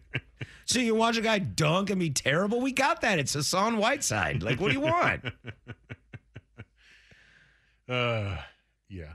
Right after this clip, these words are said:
Speaker 2: A lot of Blazer fans wanted Aaron Gordon, though. That was a big Twitter push.
Speaker 1: Gross.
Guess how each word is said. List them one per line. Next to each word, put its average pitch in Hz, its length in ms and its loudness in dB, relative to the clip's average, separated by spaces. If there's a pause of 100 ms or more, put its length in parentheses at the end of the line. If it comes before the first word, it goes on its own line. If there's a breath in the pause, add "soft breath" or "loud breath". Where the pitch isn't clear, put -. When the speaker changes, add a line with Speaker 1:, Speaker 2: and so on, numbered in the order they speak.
(160)
Speaker 2:
A 139 40 -10
lot 170 100 2
of 185 60 -4
Blazer 175 220 0
fans 113 260 -2
wanted 113 200 -2
Aaron 107 180 -4
Gordon, 98 260 -6
though. 82 220 -16
That 135 80 -4
was 151 80 -2
a 131 60 -4
big 127 340 -2
Twitter 104 220 -6
push. - 340 -12 (400)
Speaker 1:
Gross. 185 800 0